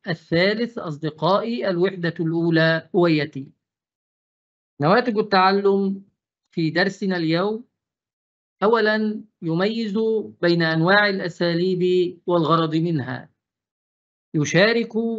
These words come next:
في محادثة تعاونية.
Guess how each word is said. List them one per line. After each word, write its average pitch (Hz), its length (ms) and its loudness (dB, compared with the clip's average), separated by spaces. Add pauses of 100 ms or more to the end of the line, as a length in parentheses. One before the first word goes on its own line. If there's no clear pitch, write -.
في 180 220 -4
محادثة 185 1120 -2
تعاونية. 165 1040 0